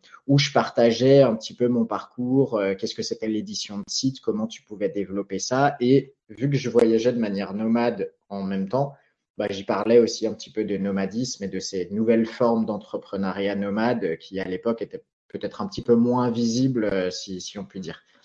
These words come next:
Et, et voilà. Et c'est comme ça que Dot Market a démarré, en quelque sorte. Euh,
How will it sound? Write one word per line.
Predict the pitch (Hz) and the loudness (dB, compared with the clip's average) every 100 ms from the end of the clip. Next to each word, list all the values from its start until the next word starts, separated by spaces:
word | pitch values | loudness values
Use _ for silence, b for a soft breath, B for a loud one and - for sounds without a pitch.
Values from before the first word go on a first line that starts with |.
| b b | b b
Et, | 104 98 101 95 92 92 92 - | -4 0 0 2 2 2 0 2
et | |
voilà. | 117 117 - 120 | 4 4 4 -2
Et | |
c'est | 135 | 0
comme | 135 135 | 2 4
ça | 170 | 4
que | 165 | 6
Dot | 131 135 127 | 6 4 2
Market | 131 123 151 143 | 0 0 2 4
a | 113 | 2
démarré, | 113 117 107 147 | 4 4 4 2
en | 156 | 2
quelque | 120 110 110 | 0 -4 -4
sorte. | 135 147 - - _ _ - | -4 -4 -6 -20 _ _ -6
Euh, | 98 95 | -4 -4